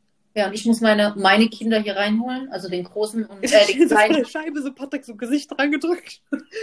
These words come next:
Speaker 1: So ungefähr. Also sie sind einen Steinwurf entfernt.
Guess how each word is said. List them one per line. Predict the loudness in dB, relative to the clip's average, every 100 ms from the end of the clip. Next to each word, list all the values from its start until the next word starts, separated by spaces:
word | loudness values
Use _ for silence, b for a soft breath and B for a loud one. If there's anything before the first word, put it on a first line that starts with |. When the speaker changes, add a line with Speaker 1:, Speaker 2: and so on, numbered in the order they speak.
| -8
Speaker 1:
So | -4
ungefähr. | -2 0 0 2 4 4
Also | 2 -2
sie | -4 -2
sind | -4
einen | -6 -6
Steinwurf | -8 -6 -6 -6 -10 -12
entfernt. | -12 -14 -6 -4 -2 -6 -12